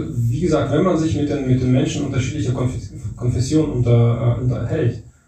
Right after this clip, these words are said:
dann muss man auf einen gemeinsamen Nenner kommen und das, ne-, dieser Nenner heißt Definition. Wenn man sie fragt, "Definieren wir die Seele?", dann werden sie einem die Seele so definieren, dass das bei uns eigentlich dem Geist und in der Intelligenz oder dem feinstofflichen Körper irgendwie nahe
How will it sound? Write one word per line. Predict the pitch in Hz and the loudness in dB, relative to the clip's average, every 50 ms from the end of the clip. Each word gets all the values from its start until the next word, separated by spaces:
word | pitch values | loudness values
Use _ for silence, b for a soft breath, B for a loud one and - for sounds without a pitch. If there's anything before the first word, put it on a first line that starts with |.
| b b b - - _ | b b b -20 -12 _
dann | 117 113 123 | 2 2 4
muss | 139 156 - - | 4 2 2 0
man | 175 170 175 175 170 - - - - - | 0 0 0 0 -2 -6 -10 -12 -18 -14
auf | - 139 131 127 131 | -8 -6 -6 -4 -4
einen | 131 131 131 127 123 | -2 0 0 0 2
gemeinsamen | 117 120 123 135 147 156 143 139 135 127 | 2 2 2 2 2 0 0 0 0 2
Nenner | 123 131 151 156 139 | 2 2 2 2 0
kommen | - - 143 147 147 - | 0 -2 -2 -2 -2 0
und | 120 120 | 0 0
das, | 113 - - - - | 0 0 0 0 -2
ne-, | 127 - - - - - - - 117 120 | -2 -2 -2 -4 -6 -6 -6 -4 -4 -2
dieser | 127 131 135 131 | -2 0 0 0
Nenner | 135 135 135 - | 0 0 0 0
heißt | - - - - - 117 - - | 0 -2 -4 -4 -4 -4 0 2
Definition. | 143 143 - 117 123 127 123 123 - - 131 127 117 107 104 107 107 B B B B B B B - - | 2 2 2 0 2 2 2 0 0 -4 0 2 2 2 2 -2 -6 B B B B B B B -16 -6
Wenn | - 127 135 | -4 0 2
man | 147 151 147 | 2 2 2
sie | 143 - | 0 0
fragt, | - - 156 156 - 127 | 0 0 0 0 0 0
"Definieren | 117 - - 143 156 160 147 | -2 0 2 2 4 4 4
wir | 143 | 4
die | 127 120 | 4 4
Seele?", | 110 107 127 160 175 175 160 | 4 6 4 4 4 2 2
dann | 127 123 117 113 | 2 2 2 2
werden | 127 147 151 147 | 2 2 0 -2
sie | 131 | -2
einem | - 131 127 123 113 | -4 -2 -2 -2 0
die | 113 113 | 2 2
Seele | 107 113 135 151 151 131 | 2 2 2 0 0 0
so | 117 107 - 147 | 0 2 2 0
definieren, | 156 - - 151 147 143 147 143 120 | 0 -2 -4 -4 -4 -2 -2 0 0
dass | 113 - - | -2 -2 0
das | 131 - - - - | -2 -4 -4 -6 -4
bei | - - 135 | -2 -2 0
uns | 139 175 185 - - - | 2 2 2 2 2 0
eigentlich | 143 143 143 143 135 - | -2 -2 -2 -4 -2 0
dem | 123 120 113 | 0 0 2
Geist | 113 127 - - - - - | 2 2 2 2 -2 -4 -2
und | 127 123 123 | -2 2 2
in | 120 120 | 4 4
der | 120 120 | 6 4
Intelligenz | 113 - 113 113 113 117 120 127 131 - - | 4 4 2 0 2 2 0 0 -2 -2 2
oder | 107 104 104 | 2 4 4
dem | 104 104 | 4 2
feinstofflichen | - - 147 160 160 160 - 147 143 - 123 120 120 117 | 2 0 -2 -2 -2 -2 -2 -4 -4 -4 -4 -4 -4 -4
Körper | - 123 113 107 - 117 113 | -2 0 -2 0 0 0 2
irgendwie | 113 110 107 110 117 | 2 2 2 2 4
nahe | 107 107 107 107 98 | 4 6 4 4 2